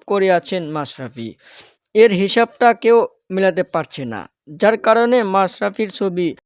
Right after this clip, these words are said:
দেওয়ালে ব্যঙ্গ করে জোকার বানিয়ে দিয়েছে ছাত্ররা। দর্শক, সেই ছবিতে আবার জুতা নিক্ষেপ করল বুয়েট ছাত্ররা।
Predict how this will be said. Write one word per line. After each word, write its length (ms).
দেওয়ালে 420
ব্যঙ্গ 420
করে 320
জোকার 400
বানিয়ে 340
দিয়েছে 420
ছাত্ররা। 760
দর্শক, 400
সেই 360
ছবিতে 480
আবার 360
জুতা 280
নিক্ষেপ 420
করল 360
বুয়েট 360
ছাত্ররা। 680